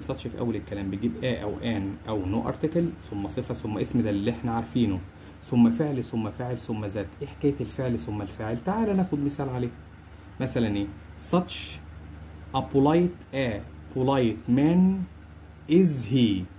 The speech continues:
that all people respect him. والنبي تاني عليا واحدة واحدة شوية.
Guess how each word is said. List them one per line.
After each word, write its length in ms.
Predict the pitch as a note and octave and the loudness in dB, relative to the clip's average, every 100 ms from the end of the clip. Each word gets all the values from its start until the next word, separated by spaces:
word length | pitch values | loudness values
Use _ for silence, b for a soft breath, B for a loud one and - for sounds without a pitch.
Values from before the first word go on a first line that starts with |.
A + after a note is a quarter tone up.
| - - | -12 -6
that 180 | A#2+ - - | -6 -8 0
all 420 | E3+ E3+ C#3 A#2 G#2+ D#3+ | 6 8 8 4 2 2
people 280 | F3+ D3+ B2+ | 4 4 4
respect 380 | A2 A2 C3+ - | 0 -2 -2 -2
him. 320 | A2 G#2 F#2 | -6 -4 -4
والنبي 260 | G2 G#2+ A2+ | -2 -2 0
تاني 240 | G#2+ C3 | 0 0
عليا 340 | B2 A#2 A#2 A2+ | 2 2 4 2
واحدة 320 | A2+ A2+ A2 | -2 -4 0
واحدة 360 | B2 D3 D3 D#3 | 0 0 -2 -2
شوية. 500 | - C3+ G#2+ F#2 | 0 0 2 0